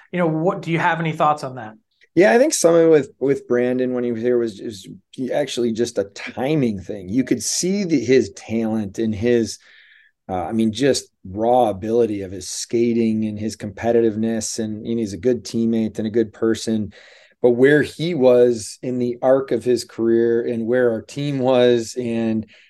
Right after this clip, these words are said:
Speaker 2: our ability to move forward with him longer term, it just wasn't gonna work, you know? So sometimes it's as simple as that, just timing.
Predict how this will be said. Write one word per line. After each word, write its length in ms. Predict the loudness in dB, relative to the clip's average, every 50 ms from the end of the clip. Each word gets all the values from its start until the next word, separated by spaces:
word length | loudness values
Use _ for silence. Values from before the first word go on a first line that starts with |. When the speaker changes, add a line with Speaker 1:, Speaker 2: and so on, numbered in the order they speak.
| _ _
Speaker 2:
our 160 | 2 4 4
ability 520 | 4 4 4 4 4 4 4 2 2 -2 -4
to 140 | -6 -8 -6
move 240 | -4 -4 -4 -4
forward 380 | -2 0 2 4 6 6 4 4
with 220 | 4 2 0 0
him 340 | -2 -4 -4 -4 -4 -6 -8 _ _ _ _ _
longer 320 | 0 0 2 0 0 -4
term, 640 | -4 -2 0 2 2 2 2 2 0 -2 -4 -8 -12 _ -14
it 140 | -12 -8 -6
just 220 | -6 -6 -4 2
wasn't 340 | 4 4 4 4 0 -2 -2
gonna 200 | -2 -2 -2 2
work, 380 | 4 4 4 4 2 -2 -8 _
you 100 | -8 -6
know? 160 | -4 -4 -4
So 160 | -4 -4 -4 -2
sometimes 560 | 0 2 2 2 2 0 0 2 0 0 -2
it's 220 | -4 -6 -8 -10
as 120 | -8 -8 -4
simple 340 | -4 -4 -2 -2 -2 -4
as 120 | -4 -2 -2
that, 260 | 0 0 0 -2 -2
just 300 | -4 -6 -6 -6 -10 _ _ _ -20 _ _ _ -18
timing. 540 | -10 -4 -2 0 2 2 0 -2 -4 -10